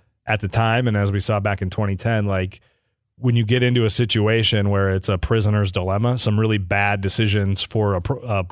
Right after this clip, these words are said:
conference can be made. And then really the Big Twelve stuck together and positioned itself, I think, again, as well as it could have.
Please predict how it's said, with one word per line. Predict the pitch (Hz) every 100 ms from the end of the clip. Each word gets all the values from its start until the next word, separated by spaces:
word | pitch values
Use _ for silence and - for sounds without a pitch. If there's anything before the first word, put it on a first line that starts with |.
| - _ - - -
conference | 123 113 101 92
can | - 98
be | 92
made. | 104 98
And | 95
then | 107 101 82 113
really | 117 127 117 110
the | 101
Big | 104 110 104
Twelve | 113 98
stuck | - 107 -
together | 101 101 107 98 95 - - _ _ _ -
and | 107 101 95 92 104 - _ _
positioned | - 104 120 113 107
itself, | 104 101 - 104 95
I | 98
think, | 101 98
again, | 98 107
as | 95
well | 92 101 98
as | 95
it |
could | - 113
have. | 160